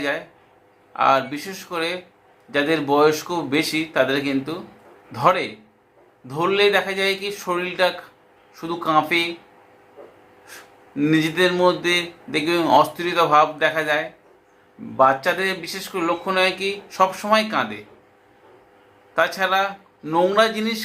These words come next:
খায় সব সময়, যেমন মাটি, নাকের কোনো নোংরা জিনিস মুখে দিচ্ছে বা যে কোনো নোংরা দ্রব্য সব সময় কিন্তু খায়। তাহলে বুঝবেন কি আপনারা যে সেই বাচ্চার উপর বা ব্যক্তির উপর কিন্তু পেঁচো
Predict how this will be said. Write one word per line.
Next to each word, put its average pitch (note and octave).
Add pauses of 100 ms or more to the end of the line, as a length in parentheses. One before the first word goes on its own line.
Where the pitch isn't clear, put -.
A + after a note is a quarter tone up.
খায় D3+ (100)
সব C3 (100)
সময়, A#2 (160)
যেমন F3+ (220)
মাটি, D#3+ (920)
নাকের D#3+ (140)
কোনো G3 (100)
নোংরা F3+
জিনিস F3+ (160)
মুখে E3+ (100)
দিচ্ছে F3+ (520)
বা E3+ (440)
যে F#3
কোনো B3
নোংরা G#3
দ্রব্য F#3 (320)
সব F3+
সময় F3+
কিন্তু E3
খায়। C#3
তাহলে D3+ (100)
বুঝবেন E3
কি E3 (120)
আপনারা C#3+ (840)
যে D3+ (580)
সেই F3 (500)
বাচ্চার D3
উপর F#3
বা E3+ (100)
ব্যক্তির D#3
উপর D#3+ (100)
কিন্তু D3 (1300)
পেঁচো F3